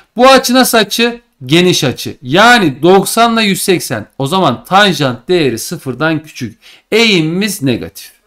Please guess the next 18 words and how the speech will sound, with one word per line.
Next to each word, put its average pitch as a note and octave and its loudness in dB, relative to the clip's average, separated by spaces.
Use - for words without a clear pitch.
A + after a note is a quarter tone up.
Arkadaşlar A3+ 2
x A3+ 0
eksenine E3 0
paralel A3+ 4
olan F#3+ 4
doğruların A3 4
hepsinin F#3+ -2
eğimi A#3 2
sıfırdır. B2+ -4
Mesela F3 -2
y A#3+ 2
eşittir A3 -2
bir G#3 0
doğrusu, A#2 -2
y G#3+ 2
eşittir G3+ -4
iki F3 -4
doğrusu, A#2+ -2